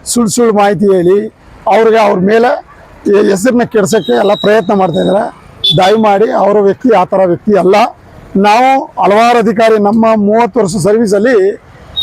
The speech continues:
ನಾನು ನೂರ, ನೂರೈವತ್ತು ಜನ, ಇನ್ನೂರು ಜನ,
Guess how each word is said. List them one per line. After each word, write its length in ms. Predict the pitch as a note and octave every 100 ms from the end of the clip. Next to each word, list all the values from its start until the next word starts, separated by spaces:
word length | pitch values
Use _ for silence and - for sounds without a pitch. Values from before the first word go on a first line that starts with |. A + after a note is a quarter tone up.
| - F#3
ನಾನು 400 | G3+ A#3+ A#3+ A#3+ A3 A3
ನೂರ, 340 | F#3+ G#3+ A#3+ B3 B3 A#3+
ನೂರೈವತ್ತು 680 | A3+ A#3 A#3 A3+ F3+ A3
ಜನ, 160 | G3+ G#3+
ಇನ್ನೂರು 380 | A#3+ A3 A3+ G#3
ಜನ, 160 | G#3+